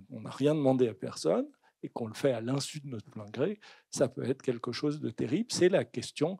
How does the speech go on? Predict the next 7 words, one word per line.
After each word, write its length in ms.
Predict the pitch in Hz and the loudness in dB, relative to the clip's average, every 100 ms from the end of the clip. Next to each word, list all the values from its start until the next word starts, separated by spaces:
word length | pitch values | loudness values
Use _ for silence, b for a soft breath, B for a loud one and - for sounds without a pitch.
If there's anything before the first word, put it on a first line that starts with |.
| b b b _ | b b b _
de 240 | 131 131 - - | 0 0 -2 -4
qui 300 | 233 240 - _ _ _ | -2 -2 -4 _ _ _
décide, 460 | 127 117 151 180 - _ _ | -2 -2 -2 -4 -6 _ _
qui 160 | - 180 | -8 -6
prend 240 | - 160 | 2 4
le 80 | 131 | 4
contrôle 540 | 120 127 - 143 165 | 0 -8 -4 0 0